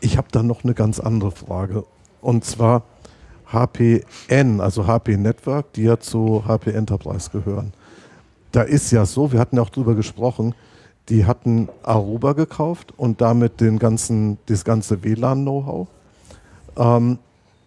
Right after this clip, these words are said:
und der Merger mit Aruba war eigentlich reverse. Das heißt, irgendwie Aruba wurde zwar gekauft, aber H P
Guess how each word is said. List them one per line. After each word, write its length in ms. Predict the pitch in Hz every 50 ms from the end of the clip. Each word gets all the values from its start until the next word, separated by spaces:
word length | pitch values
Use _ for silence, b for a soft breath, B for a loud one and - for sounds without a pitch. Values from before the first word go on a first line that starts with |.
| _ _
und 480 | - 131 131 123 123 123 117 - - - - - -
der 420 | 113 113 110 107 107 104 104 101 90
Merger 440 | 107 101 107 117 143 - - 165 160
mit 200 | 147 147 - 135
Aruba 420 | 131 117 135 139 135 135 127 104
war 120 | 120 110 104
eigentlich 300 | 110 123 127 - - -
reverse. 520 | 110 104 92 117 123 120 104 95 - -
Das 160 | - 104 95 -
heißt, 260 | 107 110 110 - B B B B B B B B
irgendwie 340 | - 131 135 135 123 131 123
Aruba 400 | 117 104 117 147 139 139 120 110
wurde 220 | 127 131 131 123
zwar 240 | - - 113 113 104
gekauft, 500 | 104 98 - - 110 113 147 156 - -
aber 300 | 135 120 113 123 120 104
H 100 | 123 123
P 400 | - - - 113 110 107 101